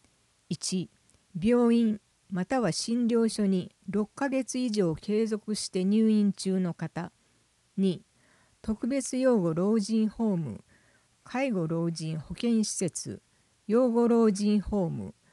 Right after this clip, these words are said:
障害者支援施設などの施設に入所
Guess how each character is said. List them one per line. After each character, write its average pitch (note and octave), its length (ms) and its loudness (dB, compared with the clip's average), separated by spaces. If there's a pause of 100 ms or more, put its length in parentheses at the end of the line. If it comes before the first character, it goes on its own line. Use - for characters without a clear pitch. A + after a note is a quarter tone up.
(320)
障 C4 360 0
害 A#3 220 0
者 G#3+ 220 -2
支 - 220 -2
援 A#3 200 2
施 - 160 -4
設 G#3 260 -2
な D#3+ 160 -4
ど C#3+ 120 -8
の A#2+ 120 -6
施 - 100 -10
設 A#3 300 -4
に D3+ 160 -4
入 G#3 240 4
所 G#3 320 -4